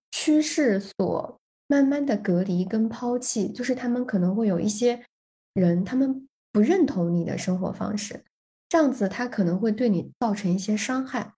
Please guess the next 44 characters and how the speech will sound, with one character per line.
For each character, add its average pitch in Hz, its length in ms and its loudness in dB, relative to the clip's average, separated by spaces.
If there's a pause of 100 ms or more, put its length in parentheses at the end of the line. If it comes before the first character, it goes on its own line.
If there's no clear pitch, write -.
(420)
他 302 80 0
们 294 200 6
担 277 180 2
心 277 180 2
害 277 160 -2
怕 220 200 -2
的 196 120 2
是 196 220 -2
这 220 160 -2
些 220 220 0
伤 240 260 -4
害 190 400 -4
会 202 140 2
真 254 200 -4
的 233 120 0
就 190 100 -4
是 - 180 -6
伤 254 240 -2
害 269 160 -2
到 185 220 -2
你， - 220 -8 (420)
会 226 80 2
伤 262 220 -2
害 254 180 -2
到 190 220 0
你 175 240 -4
接 - 180 -2
下 214 160 -4
来 165 80 -2
的 160 80 -2
人 170 220 -2
生， 175 340 -6 (460)
所 233 100 4
以 247 160 0
他 214 160 -2
们 208 160 4
很 185 180 -2
想 180 240 0
让 180 240 0
你 165 300 -2 (320)
过 247 240 4
上 180 320 -4
这 175 140 -4
种 - 340 -4